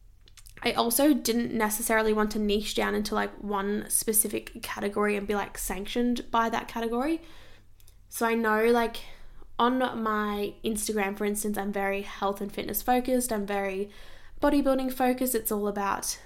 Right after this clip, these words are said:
kind of my journey, my online coaching, my journey to the stage, all those kinds of things. Um, this podcast will cover a lot of that, but it'll also cover a bit of, like, mindset, some personal topic, well-being and lifestyle aspects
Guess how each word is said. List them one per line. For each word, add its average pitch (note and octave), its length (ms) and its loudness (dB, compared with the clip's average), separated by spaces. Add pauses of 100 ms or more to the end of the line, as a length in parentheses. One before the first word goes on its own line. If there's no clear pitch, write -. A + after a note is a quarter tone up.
(120)
kind G#3+ 180 -4
of G#3 80 0
my G#3 240 2
journey, G3+ 640 -2 (320)
my A3+ 120 -4
online A3 340 2
coaching, G#3 680 0
my G3+ 140 -2
journey G#3 260 0
to G#3 80 -4
the G#3 80 -2
stage, G3+ 460 -2
all G#3 100 -2
those G3+ 220 0
kinds A3 180 -2
of A#3 80 0
things. D#4+ 360 0 (520)
Um, G#3+ 320 6
this A#3 180 0
podcast G#3 560 0
will G#3 340 2 (260)
cover G#3+ 340 2
a G#3 80 4
lot G3+ 160 4
of G3+ 120 -2
that, F#3+ 180 -4
but G#3 80 2
it'll G3+ 160 2
also G3+ 320 -2
cover G3+ 340 -2
a G3+ 80 0
bit G3+ 160 -4
of, F#3+ 140 -4
like, - 320 -8
mindset, C4 580 2
some A3 160 -2
personal G#3 420 0
topic, G#3 440 -4
well-being G#3 400 0
and G3 100 -2
lifestyle G#3+ 460 -2
aspects G#3+ 680 -2